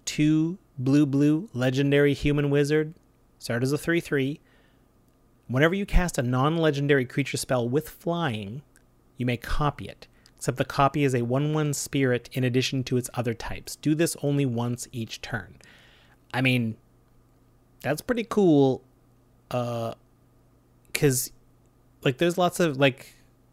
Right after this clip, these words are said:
with flying. So, Consecrated Sphinx, Muldrifter, Peregrine Drake, Diluvian Primordial. Uh,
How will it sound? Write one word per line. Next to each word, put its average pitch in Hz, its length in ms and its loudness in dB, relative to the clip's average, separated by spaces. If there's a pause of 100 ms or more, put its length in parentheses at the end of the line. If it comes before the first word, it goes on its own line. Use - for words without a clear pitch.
(220)
with 147 200 2
flying. - 360 -4
So, 127 400 4 (400)
Consecrated 131 680 0
Sphinx, - 560 -12 (320)
Muldrifter, 123 720 -2 (100)
Peregrine 131 760 6
Drake, 104 520 -10
Diluvian 190 800 2
Primordial. 160 1000 -2 (480)
Uh, 123 760 2